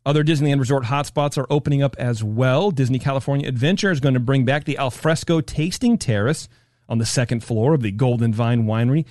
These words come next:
exclusively for Legacy annual pass holders on May twentieth.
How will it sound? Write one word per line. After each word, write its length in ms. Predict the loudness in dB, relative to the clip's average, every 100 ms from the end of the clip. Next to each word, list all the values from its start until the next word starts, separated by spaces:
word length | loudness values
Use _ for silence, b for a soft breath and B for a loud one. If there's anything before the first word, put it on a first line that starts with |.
| b b
exclusively 1040 | -8 -6 0 2 2 0 0 0 0 -2 -6 _ _ _ _
for 160 | 0
Legacy 640 | 2 4 4 2 0 -2 0
annual 440 | 0 2 2 2
pass 400 | -2 -2 0 0
holders 380 | -2 -2 -2 -4 -2
on 200 | 0 2
May 180 | 2 -2
twentieth. 560 | -2 -2 -2 -8 -18